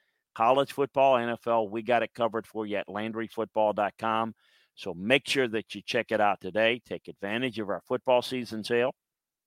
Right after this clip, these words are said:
It'll get you the best deal that we've got going. You can try it out for a month. It's less than ten dollars a month. You can try it out for six months. It's cheaper than that. You try it for twelve months. That, the twelve-month package will get you the best deal that we've got going.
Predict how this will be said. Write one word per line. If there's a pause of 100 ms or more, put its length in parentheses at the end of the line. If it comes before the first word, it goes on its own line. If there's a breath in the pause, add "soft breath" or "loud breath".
(420)
It'll
get
you
the
best
deal
that
we've
got
going.
You
can
try
it
out
for
a
month. (520 soft breath)
It's
less
than
ten
dollars
a
month.
You
can
try
it
out
for
six
months.
It's
cheaper
than
that. (840)
You
try
it
for
twelve
months. (420)
That,
the
twelve-month
package (460)
will
get
you
the
best
deal
that
we've
got
going.